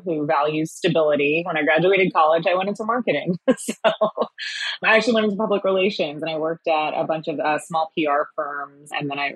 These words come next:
then I graduated to some big ones, eventually transitioning into social media marketing, influencer, all that good stuff. You're very much your wheelhouse. So I,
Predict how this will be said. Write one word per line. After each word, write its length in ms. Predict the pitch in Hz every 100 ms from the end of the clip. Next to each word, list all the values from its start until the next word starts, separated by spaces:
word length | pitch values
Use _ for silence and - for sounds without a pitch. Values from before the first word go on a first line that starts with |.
| -
then 120 | 185
I 20 |
graduated 500 | 165 147 156 156 156
to 80 | 175
some 200 | - 175
big 240 | 160 160 156
ones, 420 | 151 147 147 143
eventually 380 | 147 147 156 151
transitioning 580 | 151 139 143 - 143
into 320 | 143 - 143 143
social 280 | 220 202
media 260 | 190 170 165
marketing, 560 | 160 147 160 151 147 147
influencer, 800 | 160 - 156 147 139 147 139 139
all 120 | 143
that 180 | 139 135
good 220 | 143 131
stuff. 340 | - 135 135 -
You're 200 | 147 143 -
very 240 | 156 156
much 140 | 147 156
your 140 | 151
wheelhouse. 680 | 147 143 156 151 156 - - _ - - - - -
So 760 | - 220 190 185 180 175 180 - _ _ _ _ _ _
I, 600 | 208 202 190 185 185 180